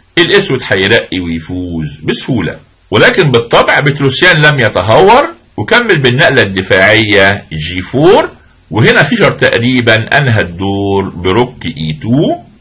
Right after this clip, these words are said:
طالب الوزير وبيربط الرخ الأخرى على الملك. الأسود بيجبر التكسير، ومثل هذه المناورات بنسميها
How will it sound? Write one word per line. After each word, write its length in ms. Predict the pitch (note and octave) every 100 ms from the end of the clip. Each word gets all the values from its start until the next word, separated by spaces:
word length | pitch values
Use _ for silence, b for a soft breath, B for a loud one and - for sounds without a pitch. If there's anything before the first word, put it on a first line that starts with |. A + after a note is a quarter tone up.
| -
طالب 300 | D#3+ D3+ A#2+
الوزير 720 | G2+ F#2+ F#2 G2+ A2 A2+ F2
وبيربط 580 | F2+ F#2+ B2 A#2+ F#2+ F2
الرخ 420 | E2+ G#2 - -
الأخرى 440 | - G2 G2 E2+
على 280 | D#2 C#2+ C#2
الملك. 580 | C2+ D#2+ B2+ A#3+ B3 - -
الأسود 540 | C#3 D3+ E4 C#4 A#3+ D3
بيجبر 360 | F#3 A#3 D3+
التكسير، 800 | C3 - F#2+ - C3+ F3 D#4+ F4+ -
ومثل 340 | G#2 F#3+ - G3
هذه 380 | D3 A#2 D#3+
المناورات 840 | G3 C#3 A2 G#2 G#2 G#2+ D3 A#3 - -
بنسميها 880 | B2 A#2+ A#2 G#2+ C#3 A#3+ D4+ D#4